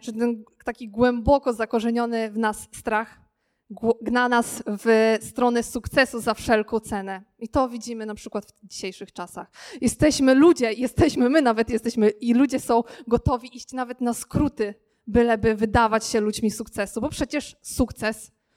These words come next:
pokazuje, że na, na pewno się nie boimy, jesteśmy silni. No i w końcu to ma jakieś konsekwencje. W końcu nasze serce jest takim sercem z kamienia. Myślimy sobie o tym, że skoro będziemy właśnie tacy twardzi,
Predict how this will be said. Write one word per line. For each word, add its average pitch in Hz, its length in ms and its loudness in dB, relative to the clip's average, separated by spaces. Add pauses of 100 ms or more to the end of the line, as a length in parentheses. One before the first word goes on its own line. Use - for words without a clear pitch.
(100)
pokazuje, 226 520 0
że 233 120 2
na, 240 120 4 (160)
na 233 120 2
pewno 262 280 -2
się 220 140 -6
nie 202 120 -2
boimy, 190 380 0
jesteśmy 226 380 -6
silni. 190 480 -4 (1120)
No 277 100 -2
i 302 40 -6
w - 80 -16
końcu 285 260 -6
to 277 100 -6
ma 269 160 -4
jakieś 262 220 -8
konsekwencje. 262 680 -2
W - 80 -8
końcu 220 640 4 (340)
nasze 233 300 0
serce 254 680 -8
jest 233 140 -14
takim 233 200 -8
sercem 226 420 -6
z - 100 -18
kamienia. 208 540 -6 (1500)
Myślimy 233 360 -6
sobie 214 280 -4
o 214 60 -6
tym, 220 180 -6
że 214 100 -8
skoro - 360 -6
będziemy 226 400 -2
właśnie 220 260 -8
tacy 226 240 -12
twardzi, 254 540 -6